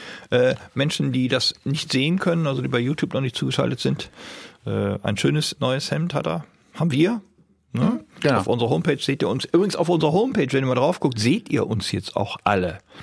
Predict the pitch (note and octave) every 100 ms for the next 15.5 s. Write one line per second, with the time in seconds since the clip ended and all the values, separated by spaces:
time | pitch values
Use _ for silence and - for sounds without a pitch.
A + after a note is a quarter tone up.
0 | - - - A2 A2 A2+ C#3 C#3 C3 C#3+
1 | C#3 - B2+ D#3 - D#3 D3+ D3+ D3+ D3+
2 | - - - - B2 C3+ C3+ - B2+ C3
3 | B2+ C#3 D#3+ F#3+ E3+ D#3 D#3 E3 - E3+
4 | C#3 A#2+ A2 A#2+ - A#2 C3 G3 - -
5 | - - - G2+ A#2 B2 - C3+ G#3+ G3+
6 | C3 G2 G#2 D3 - - A3+ G3 - -
7 | - C3+ A#2+ F#2 C#3 C#3 A#2+ C3+ C4 -
8 | - - - D#3 D#3 C#3+ A2 G2 C#3 D3+
9 | F2+ - _ _ _ _ _ _ - -
10 | G2+ G#2 G#2+ G2+ G2 G2 G#2 - F#2 -
11 | - G2+ G#2 G2 G2 - A2+ G2+ - -
12 | - - A2 E3+ G3+ - G2 F2 - -
13 | - - D3 F3+ E3 D#3+ D#3 D3+ D3+ C#3+
14 | D#3 D3+ D3+ - - - - B2 A2 -
15 | - G#2+ F2 -